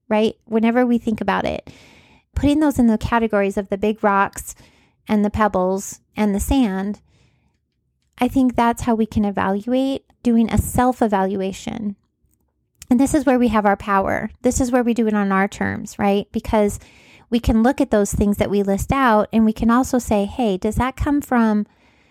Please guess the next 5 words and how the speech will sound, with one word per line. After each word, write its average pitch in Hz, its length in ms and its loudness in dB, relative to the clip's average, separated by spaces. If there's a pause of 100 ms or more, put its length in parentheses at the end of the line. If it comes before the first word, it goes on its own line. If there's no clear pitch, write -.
(400)
patriarchy? 254 960 0 (160)
Does 220 160 -6
that 240 220 -2
come 240 400 0
from 196 640 -4